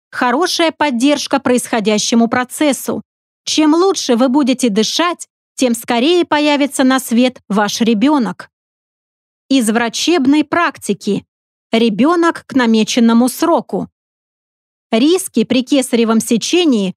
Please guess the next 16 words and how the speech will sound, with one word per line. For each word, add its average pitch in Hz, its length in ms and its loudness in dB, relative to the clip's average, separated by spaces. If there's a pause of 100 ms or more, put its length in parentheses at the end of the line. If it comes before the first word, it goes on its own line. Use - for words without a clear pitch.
сейчас 339 600 -2
ничуть 285 400 0
не 320 160 2
выше, 269 540 -2
чем 254 240 0
при 240 140 0
самопроизвольных 247 1040 0
родах. 190 460 -2 (300)
Их 277 220 0
снижению 262 800 2
способствовали 285 1120 0
совершенствование 262 1120 0
техники 262 580 0
проведения 233 640 2
операции, 247 800 -2 (120)
эпидуральная, 240 1000 0